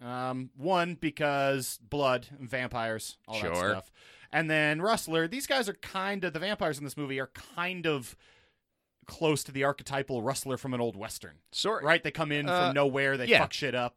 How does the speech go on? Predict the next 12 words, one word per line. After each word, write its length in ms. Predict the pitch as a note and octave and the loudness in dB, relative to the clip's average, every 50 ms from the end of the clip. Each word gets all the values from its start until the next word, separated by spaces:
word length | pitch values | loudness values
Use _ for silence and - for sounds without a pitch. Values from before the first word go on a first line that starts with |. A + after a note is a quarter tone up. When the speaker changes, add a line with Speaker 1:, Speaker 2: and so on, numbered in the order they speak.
| _ - | _ -12
Speaker 1:
And 140 | C3+ G#2+ G#2 | -8 -2 6
Speaker 2:
Yeah, 300 | D#4+ D#4 E3+ G#2+ E2+ - - | 10 10 10 10 8 4 6
yeah, 240 | G3 G3+ C3+ A#2 B2+ | 8 10 10 12 10
they're 140 | C#3 C3+ C3+ | 10 8 8
laying 240 | C3 C3+ C3+ B2+ | 10 10 8 8
waste 340 | A2 A2+ A#2 A2+ G#2 - - - | 8 4 4 4 4 2 -2 0
to 80 | B2+ | -2
a 60 | A2+ | 0
town. 360 | G#2 - A2+ G#2 G#2 G#2 A2 G2 | 0 2 4 6 6 6 6 4
I 80 | B2+ | 6
mean, 160 | D3 D3+ D3 | 6 6 6
they're 200 | C#3+ C#3+ C#3+ C#3 | 6 6 4 4